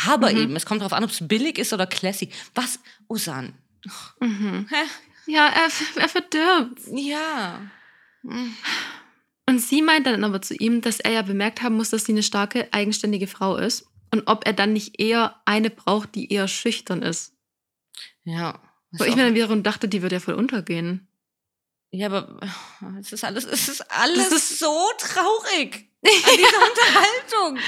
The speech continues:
Speaker 2: Dass man das überhaupt führen muss, diese Unterhaltung,
Speaker 1: Ja,
Speaker 2: ja.
Speaker 1: es ist
Speaker 2: Mhm.
Speaker 1: so, mir fällt, ah, schrecklich. Ja, natürlich eben. Also er braucht halt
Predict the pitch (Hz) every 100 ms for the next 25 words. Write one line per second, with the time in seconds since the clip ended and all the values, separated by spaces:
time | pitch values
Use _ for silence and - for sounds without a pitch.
0 | 381 381 359 339 302 302 285 269 554 370
1 | 339 254 262 294 269 269 320 269 523 622
2 | 453 339 311 - 349 311 294 269 381 415
3 | 339 403 - 415 415 _ - - - -
4 | - - - - - - _ - - 349
5 | 370 - 277 185 - - - - 220 247
6 | 370 320 277 330 294 247 - 233 190 143
7 | - 202 214 208 - 220 269 - 254 240
8 | 226 -